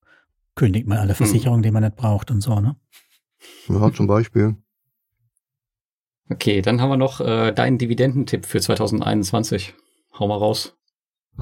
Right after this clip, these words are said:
Speaker 3: Dein Dividendentipp. Ja gut, man muss natürlich so sagen, ähm, wenn ich nach meiner Strategie, mache ich ja auch, äh, folge, dann ist der Markt jetzt, äh, neutral bis anfänglich teuer.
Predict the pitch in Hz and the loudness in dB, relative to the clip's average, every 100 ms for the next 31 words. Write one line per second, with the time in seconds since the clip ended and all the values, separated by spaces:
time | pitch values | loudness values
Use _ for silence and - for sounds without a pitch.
0 | - - _ _ _ _ - 104 - - | -2 -4 _ _ _ _ -12 -10 -4 -2
1 | 139 - 95 101 101 - - - _ _ | 0 2 2 0 0 0 -2 -8 _ _
2 | _ _ _ _ _ _ _ - - 131 | _ _ _ _ _ _ _ -8 -2 0
3 | 135 107 113 135 147 151 151 117 104 104 | 2 2 0 0 0 2 2 4 2 2
4 | 101 101 101 107 110 113 107 104 104 101 | 2 2 2 2 2 0 2 2 2 0
5 | 107 104 117 156 175 - 104 120 139 143 | 0 0 2 2 0 0 0 0 2 2
6 | 156 - 110 104 113 110 120 143 156 - | 0 2 0 2 2 2 2 0 -2 -6
7 | _ _ _ _ - 117 117 127 101 92 | _ _ _ _ 0 2 2 2 2 0
8 | 123 - 131 - - 107 117 113 113 113 | -2 0 0 -2 -2 0 2 2 2 0
9 | - - - - - _ - 113 113 - | -2 -6 -8 -12 -20 _ -2 0 0 2
10 | 101 127 117 127 - - - _ _ 113 | 2 2 2 0 -2 -14 -18 _ _ 0
11 | 123 - 123 131 - 104 87 98 | 0 2 0 0 0 0 0 -2